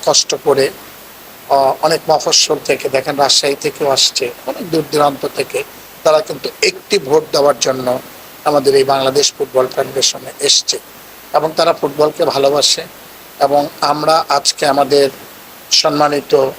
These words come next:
প্রেসিডেন্ট, সম্মানিত সভাপতি তাবিদ আওয়াল, ওনার নেতৃত্বে যে আমাদের যে কমিটিটা হয়েছে, এই কমিটিতে যে সিনিয়র সহসভাপতি এবং চারজন সহসভাপতি এবং আজকে নিয়ে আমাদের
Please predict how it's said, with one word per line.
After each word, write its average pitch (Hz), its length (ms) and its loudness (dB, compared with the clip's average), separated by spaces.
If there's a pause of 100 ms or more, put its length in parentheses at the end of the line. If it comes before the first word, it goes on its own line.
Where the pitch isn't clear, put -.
(500)
প্রেসিডেন্ট, 143 720 -2
সম্মানিত 139 520 -4
সভাপতি 139 760 0 (760)
তাবিদ 147 320 2
আওয়াল, 131 340 4 (320)
ওনার 135 220 0
নেতৃত্বে 139 680 -2 (640)
যে 139 100 4
আমাদের 131 300 0
যে 143 180 -4
কমিটিটা 147 540 -2
হয়েছে, 131 340 -4
এই - 260 -16
কমিটিতে 135 460 -6
যে 131 240 0 (600)
সিনিয়র 135 440 2 (300)
সহসভাপতি 139 800 0
এবং 147 220 -2
চারজন 135 380 0
সহসভাপতি 139 840 -2
এবং 160 200 -2 (120)
আজকে 139 460 0
নিয়ে 131 280 0
আমাদের 127 420 -2